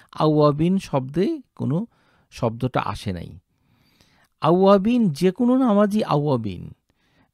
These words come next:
যেগুলো নফলা, মানে, যখন আল্লাহ ক্ষমা করেন, দুপুরবেলা যদি নামাজ পড়েন, সেগুলিও আল্লাহর দিকে প্রত্যাবর্তনকারী। এই নামে কিছু যায় আসে না। মাগরিব এবং ইশার নামাজের মাঝখানে যে নফল নামাজ, সেই নামাজকে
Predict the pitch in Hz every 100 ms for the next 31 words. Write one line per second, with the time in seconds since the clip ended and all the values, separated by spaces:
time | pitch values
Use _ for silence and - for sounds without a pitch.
0 | 104 117 123 135 127 127 143 147 120 98
1 | - 104 _ - 95 110 117 113 107 123
2 | 127 165 147 151 151 - 151 147 143 120
3 | 110 170 160 156 170 165 160 156 175 175
4 | 143 143 147 139 135 131 127 123 123 110
5 | 147 240 220 _ _ _ _ - 143 143
6 | 160 170 139 139 139 135 143 156 180 -
7 | 131 135 117 113 117 104 90 87 85 90
8 | 139 127 131 151 175 202 165 160 - 143
9 | 123 113 95 - - - _ _ _ _
10 | _ - 104 113 127 147 170 180 160 147
11 | 170 180 - 131 - 160 151 139 131 139
12 | 143 170 214 208 _ _ _ - 113 135
13 | - - 156 147 139 127 127 156 175 156
14 | 110 113 160 - 151 135 135 151 - -
15 | 127 165